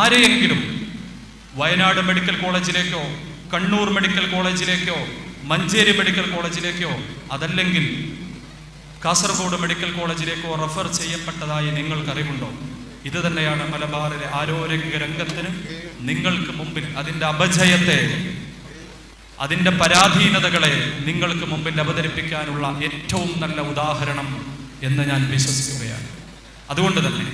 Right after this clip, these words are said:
മലബാറിൻ്റെ പ്രതാപമുള്ള ഗതകാലത്തിലേക്ക് നമ്മുടെ സാമുദ-,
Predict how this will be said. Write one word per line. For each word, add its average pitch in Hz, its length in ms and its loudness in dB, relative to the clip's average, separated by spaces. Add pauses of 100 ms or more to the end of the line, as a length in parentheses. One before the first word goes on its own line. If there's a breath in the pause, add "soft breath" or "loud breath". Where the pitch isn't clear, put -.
(640)
മലബാറിൻ്റെ 180 680 4 (680)
പ്രതാപമുള്ള 180 840 6 (300)
ഗതകാലത്തിലേക്ക് 160 960 2 (720)
നമ്മുടെ 170 280 0 (160)
സാമുദ-, 175 520 0